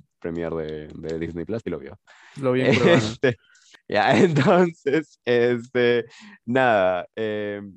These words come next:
Speaker 1: nos vemos entonces la próxima semana. Les estaré transmitiendo en vivo yo desde aguas internacionales y Dani desde San Miguel. Pero ahí nos <laughs> vamos a estar viendo. Eh, ay, no,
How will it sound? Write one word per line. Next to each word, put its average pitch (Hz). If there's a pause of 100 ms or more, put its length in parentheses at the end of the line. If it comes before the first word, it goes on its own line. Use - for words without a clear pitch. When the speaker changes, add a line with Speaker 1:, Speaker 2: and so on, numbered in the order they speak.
(120)
Speaker 1:
nos 113
vemos 127
entonces 117
la 104
próxima 104
semana. 101 (120)
Les 104
estaré 101
transmitiendo 101
en 95
vivo 92
yo 90
desde 87
aguas 87
internacionales 85 (160)
y 90
Dani 85 (180)
desde 80
San 85
Miguel. 76 (840)
Pero 104
ahí 110
nos 123
<laughs> -
vamos 147
a 170
estar 135
viendo. 120
Eh, 98
ay, 95 (440)
no, 80